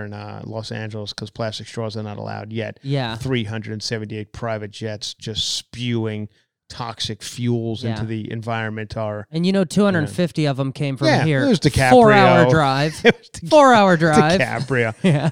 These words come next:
Speaker 1: Uh, I'll, you know, and then, of course, they were showing all the celebrities who were in the stands. Just DiCaprio.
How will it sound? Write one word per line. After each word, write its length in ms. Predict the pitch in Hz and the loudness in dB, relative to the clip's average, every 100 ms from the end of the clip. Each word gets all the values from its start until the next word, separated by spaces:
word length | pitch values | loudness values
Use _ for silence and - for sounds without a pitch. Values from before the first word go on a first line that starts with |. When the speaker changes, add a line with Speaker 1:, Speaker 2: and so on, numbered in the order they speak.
| - | -2
Speaker 1:
Uh, 520 | 127 120 113 113 110 - _ _ _ _ | 0 0 0 -2 -4 -8 _ _ _ _
I'll, 200 | 214 214 | 2 2
you 120 | 180 | 2
know, 100 | 185 | 2
and 80 | 180 | 2
then, 120 | 180 | 0
of 80 | 175 | -2
course, 160 | - 165 | -2 -2
they 80 | 147 | -2
were 80 | 139 | -2
showing 400 | - 139 139 131 | -2 0 0 -2
all 100 | 131 | -4
the 100 | 127 | -4
celebrities 480 | 127 127 120 123 127 | -4 -4 -2 -4 -4
who 80 | |
were 100 | 120 | -4
in 80 | 117 | -4
the 60 | 113 | -4
stands. 500 | - 120 113 113 110 | -4 -4 -4 -6 -6
Just 240 | 220 240 | -4 -4
DiCaprio. 720 | 262 - 131 123 - 110 104 | -2 -2 -2 -2 -4 -8 -8